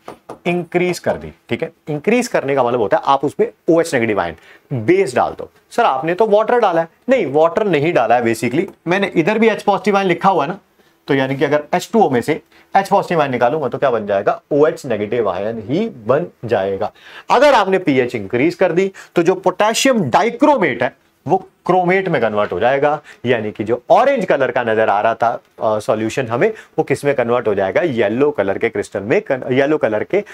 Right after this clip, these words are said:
सॉल्यूशन में क्या हो जाएगा? कन्वर्ट हो जाएगा। ऐसे भी बोल सकते हैं कि क्रोमेट में अगर आपने एसिडिक, अ, मीडियम रखा, यानी कि एच पॉजिटिव आयन डाले, यानी कि पीएच को क्या कर दिया? डिक्रीज कर दिया,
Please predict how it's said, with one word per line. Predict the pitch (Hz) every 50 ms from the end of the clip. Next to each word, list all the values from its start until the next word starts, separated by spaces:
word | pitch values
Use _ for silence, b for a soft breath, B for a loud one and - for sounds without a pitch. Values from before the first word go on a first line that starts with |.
| B B
सॉल्यूशन | - - 131 117 110 104 - 120 107
में | 110 123
क्या | 120 123 117
हो | 104 92
जाएगा? | 95 85 90 92 135 196
कन्वर्ट | 202 - 156 135 120 117 117 -
हो | 101 92
जाएगा। | 92 87 87 95 - -
ऐसे | - 240 254 - 302
भी | 277 294
बोल | 233 123 -
सकते | - 139 - - 117
हैं | 95 85 - B B B B B B B -
कि | 214 214
क्रोमेट | 214 - 165 160 156 160 190 226 226 226 -
में | 147 117 92 - _ -
अगर | 104 123 135 156 160 - -
आपने | 113 110 110 - - 135 156 185 - _ _ -
एसिडिक, | 160 175 170 208 196 202 202 - - - _ _ _ _ _ _
अ, | 110 104 101 85 90 110 117
मीडियम | 117 123 131 131 131 143 139
रखा, | 110 101 - - 180 220 226 B B B B -
यानी | 127 120 120
कि | 123
एच | 135 135 135
पॉजिटिव | - 135 120 - - 127 110
आयन | 107 107 107
डाले, | 101 98 104 135 185 214 214 B B B -
यानी | 131 143 160 180
कि | 196
पीएच | 180 - 175 170 202 214 202
को | - - 165
क्या | - 156 135
कर | - 120 98
दिया? | 98 123 175
डिक्रीज | 180 131 113 - 196 - 214 226 247 233
कर | - - 120 -
दिया, | 104 107 -